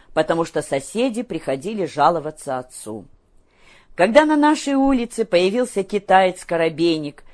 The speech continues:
с гроздью разноцветных шаров «Уйди, уйди», Береле чуть не погиб. Эти шары, когда из них выпускали воздух, тоненько пищали «Уйди, уйди», и мы чуть не посходили с ума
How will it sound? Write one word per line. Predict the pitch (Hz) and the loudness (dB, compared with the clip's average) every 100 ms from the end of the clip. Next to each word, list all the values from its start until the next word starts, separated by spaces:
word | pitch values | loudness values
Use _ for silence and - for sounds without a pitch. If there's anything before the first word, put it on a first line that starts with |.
| _ | _
с | 143 | -14
гроздью | 131 175 180 170 165 | -2 0 0 0 -2
разноцветных | 160 151 165 - 147 165 156 151 | -2 -4 -6 -4 -2 -2 -4 -12
шаров | - 151 156 156 - | -4 -2 0 -2 -4
«Уйди, | - 156 143 139 147 | -4 -4 -4 -6 -6
уйди», | 127 120 113 165 247 254 _ _ - - | -6 -8 -8 -4 -4 -6 _ _ -20 -20
Береле | 131 160 226 285 349 359 | 2 6 8 6 4 -2
чуть | - 269 269 | -6 -8 -8
не | 220 | -12
погиб. | 226 185 135 127 123 - - _ _ _ _ - | -8 -8 -6 -10 -10 -16 -20 _ _ _ _ -4
Эти | 185 240 - | 2 4 2
шары, | 180 160 143 175 254 254 - _ - | -4 0 0 0 -2 -4 -10 _ 0
когда | 190 185 | 0 4
из | 202 190 | 2 2
них | 196 - | -4 -6
выпускали | 180 - 185 202 185 180 | -8 -10 -4 0 0 0
воздух, | 160 170 151 151 156 - _ - - | 0 -2 -2 -8 -12 -18 _ -20 2
тоненько | 311 320 285 269 262 | 4 4 2 0 -2
пищали | 240 233 - 208 190 151 135 - - | -4 -8 0 4 6 4 -2 -8 -8
«Уйди, | 175 185 175 180 294 - | 0 0 0 -2 -2 -2
уйди», | 285 294 240 180 165 123 - - _ - | -2 -2 -4 -4 -6 -6 -12 -20 _ -2
и | 226 | 2
мы | 294 330 | 2 2
чуть | - 330 269 | 0 0 0
не | 285 285 | -2 2
посходили | 285 277 262 220 254 247 | 2 2 2 2 0 -4
с | 247 247 | -4 -2
ума | 233 180 147 123 | 0 2 2 0